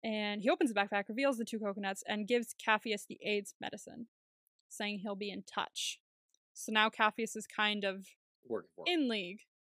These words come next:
Speaker 1: working for him with, uh, with Silas Kabaka. At least, maybe. 'Cause he says he, he'll be in touch. This was just a beginning thing.
Speaker 2: Mm.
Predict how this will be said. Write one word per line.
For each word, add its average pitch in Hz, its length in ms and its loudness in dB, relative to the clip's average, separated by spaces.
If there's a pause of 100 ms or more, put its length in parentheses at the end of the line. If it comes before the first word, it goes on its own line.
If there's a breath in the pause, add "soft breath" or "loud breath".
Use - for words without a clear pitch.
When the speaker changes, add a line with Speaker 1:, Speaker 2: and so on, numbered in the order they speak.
(200)
Speaker 1:
working 233 340 2
for 196 220 -2
him 196 260 -4 (480)
with, 220 480 6
uh, 202 240 6
with 254 160 4
Silas 202 280 4
Kabaka. - 380 -14 (1300)
At 220 120 4
least, 220 420 0
maybe. 208 580 -4 (320)
'Cause 214 120 -4
he 226 80 0
says 214 260 -2
he, 208 240 -2
he'll 214 160 -2
be 214 140 -2
in 185 100 -4
touch. - 320 -10
This 226 160 -4
was 226 120 -2
just - 200 -8
a 214 40 -4
beginning 190 400 -8
thing. - 300 -16 (340)
Speaker 2:
Mm. 87 340 -14